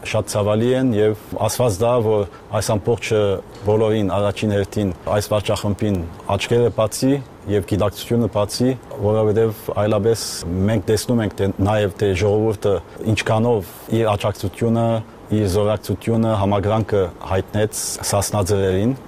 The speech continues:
ինչը ցանկացած այլ երկրում, ցանկացած այլ պայմաններում միգուցե անհավատալի,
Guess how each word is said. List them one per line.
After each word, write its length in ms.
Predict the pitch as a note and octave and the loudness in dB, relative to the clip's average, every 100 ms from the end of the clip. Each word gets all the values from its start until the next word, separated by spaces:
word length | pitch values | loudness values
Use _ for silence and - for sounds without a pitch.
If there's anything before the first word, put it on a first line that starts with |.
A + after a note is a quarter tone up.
| - A#2+ | -2 0
ինչը 260 | A2 A#2+ - | 2 0 0
ցանկացած 540 | G#2+ G#2 G#2+ - A#2+ - G#2+ | 0 0 0 0 -2 0 0
այլ 140 | G#2+ G#2 | 2 2
երկրում, 440 | G#2 F#2 G#2+ G#2 G#2 | 2 2 0 0 0
ցանկացած 500 | G#2 G2+ A#2 G#2 - | 0 0 0 0 0
այլ 120 | G#2 F#2+ | 0 2
պայմաններում 600 | G2+ G2+ G2+ G#2 A2+ A#2 - - - | 2 2 2 2 2 0 -2 -6 -4
միգուցե 400 | - G#2 A2+ G#2 G2 E2 - G#2 | -2 0 2 4 2 -2 -2 0
անհավատալի, 540 | G2+ G2+ F#2+ G#2 | 2 2 2 2